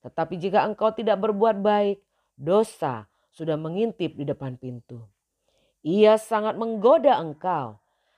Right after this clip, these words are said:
tetapi engkau harus berkuasa atasnya. Mari kita tinggalkan cara hidup kita yang lama dan hiduplah berkenan di hadapan Allah.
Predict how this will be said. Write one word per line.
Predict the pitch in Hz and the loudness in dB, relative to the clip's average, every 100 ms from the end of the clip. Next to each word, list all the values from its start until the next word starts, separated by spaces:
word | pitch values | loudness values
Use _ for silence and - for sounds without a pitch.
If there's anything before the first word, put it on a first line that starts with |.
| _ | _
tetapi | 127 139 - 143 | -12 -10 -8 -8
engkau | 156 151 - 196 202 156 123 - _ | -8 -6 2 4 4 2 -4 -12 _
harus | _ 151 214 240 190 - | _ -2 0 2 0 -4
berkuasa | - 135 - 139 143 - 127 110 101 _ _ _ - | -8 -8 -6 -2 -2 -4 -14 -14 -16 _ _ _ -16
atasnya. | 127 - 110 - 98 95 101 _ _ _ _ _ _ _ _ _ _ _ _ _ - | -14 -10 -12 -12 -18 -18 -20 _ _ _ _ _ _ _ _ _ _ _ _ _ -4
Mari | 151 202 214 214 202 | 4 4 4 2 -4
kita | 214 208 - | -8 -8 -8
tinggalkan | 208 202 185 175 160 147 | -4 0 0 -2 -10 -10
cara | 147 147 151 | -6 -4 -4
hidup | 151 190 254 247 | -4 -4 -4 -4
kita | - 156 135 | -14 -10 -6
yang | 131 120 | -4 -6
lama | 123 147 170 160 123 107 _ _ _ _ _ _ | -4 -2 -2 -4 -8 -10 _ _ _ _ _ _
dan | 185 233 | -2 0
hiduplah | 233 285 320 196 160 131 120 _ _ _ | 2 0 2 4 4 2 -6 _ _ _
berkenan | 147 165 208 220 233 262 190 143 | -8 -6 -4 -2 0 0 -2 -4
di | 143 | -6
hadapan | 135 127 117 117 | -6 -6 -8 -14
Allah. | 107 107 107 101 | -14 -16 -16 -20